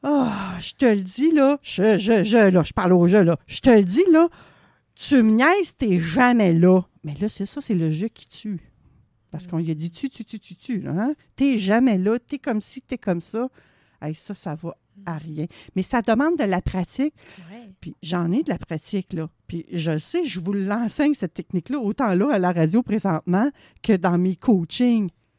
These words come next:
Speaker 1: Mais je vous le dis, je suis parfaitement imparfaite. Ça
Speaker 2: Mhm.
Speaker 1: m'arrive encore d'utiliser le « je » tu. Parce que des fois que ça vient nous chercher plus profondément. Fait que moi, j'ai envie de vous dire, si vous n'y arrivez pas du premier coup, soyez doux avec vous. Soyez indulgent.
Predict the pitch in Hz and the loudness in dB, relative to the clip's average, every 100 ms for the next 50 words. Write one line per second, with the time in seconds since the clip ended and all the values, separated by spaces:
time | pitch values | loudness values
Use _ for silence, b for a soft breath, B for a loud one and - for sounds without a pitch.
0 | _ _ _ _ - 165 165 - 403 226 | _ _ _ _ -6 -6 -6 -6 -6 -4
1 | 208 349 - - 277 - 262 - 240 262 | -6 -6 -8 -8 -10 -8 -12 -6 -6 -6
2 | 165 - - - - 339 226 160 214 226 | -10 -10 -12 -12 -12 -6 -4 -4 -6 -6
3 | 185 156 190 196 170 160 - 156 151 185 | -6 -8 -8 -10 -10 -12 -14 -12 -10 -10
4 | 202 160 156 170 156 - 214 214 b b | -8 -8 -8 -12 -14 -16 -16 -16 b b
5 | b b 190 - 214 214 214 370 - 180 | b b -10 -6 -2 0 0 -4 -8 -6
6 | 185 220 208 - 190 - 254 208 - 196 | -4 -4 -6 -6 -10 -10 -12 -10 -8 -6
7 | 190 175 175 175 196 b b 214 285 415 | -4 -4 -4 -4 -8 b b -8 -6 -6
8 | 349 220 214 190 175 165 220 269 _ _ | -4 -6 -6 -10 -12 -8 -8 -8 _ _
9 | _ _ _ - 233 170 160 165 170 151 | _ _ _ -16 -14 -14 -10 -10 -10 -12
10 | 143 - 370 _ - 190 156 151 _ 349 | -12 -12 -16 _ -12 -8 -8 -10 _ -20
11 | - _ - - 302 330 226 156 143 180 | -20 _ -20 -10 -8 -4 -4 -4 -4 -4
12 | 226 175 147 143 190 b b _ - 240 | -2 -2 -2 -4 -10 b b _ -10 -6
13 | 277 311 - 247 202 - 156 151 151 160 | -6 -8 -4 -2 -4 -8 -6 -6 -4 -4